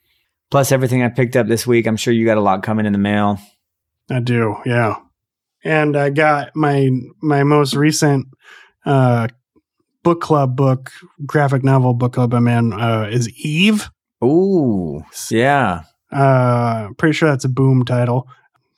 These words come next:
Speaker 2: So give it a read. I'll let you know what I think.
Speaker 1: Yeah, let me know because I almost actually, um, was gonna pick that up, uh, last week. I was looking at 'em.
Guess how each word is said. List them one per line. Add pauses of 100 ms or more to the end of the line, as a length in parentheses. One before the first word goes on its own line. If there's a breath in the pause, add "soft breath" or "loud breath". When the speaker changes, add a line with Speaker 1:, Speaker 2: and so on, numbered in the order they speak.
Speaker 2:
So (220)
give
it
a
read. (140)
I'll
let
you
know
what
I
think.
Speaker 1:
Yeah,
let
me
know
because
I
almost
actually,
um,
was
gonna
pick
that
up,
uh,
last
week.
I
was
looking
at
'em.